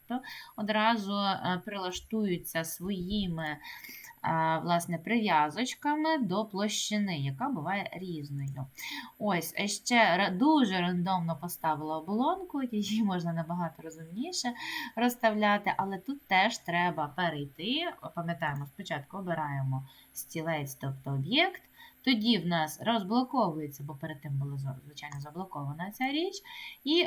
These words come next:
вибираємо тяжіння тепер до оболонки і дерева. Тепер от навіть ось тут є якийсь такий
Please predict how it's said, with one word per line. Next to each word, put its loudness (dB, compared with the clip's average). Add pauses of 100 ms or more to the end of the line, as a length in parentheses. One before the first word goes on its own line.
вибираємо 4
тяжіння 2
тепер -4
до 2
оболонки -2
і -4
дерева. 0
Тепер -2
от -8
навіть -6
ось -10
тут -8
є -2
якийсь -6
такий -8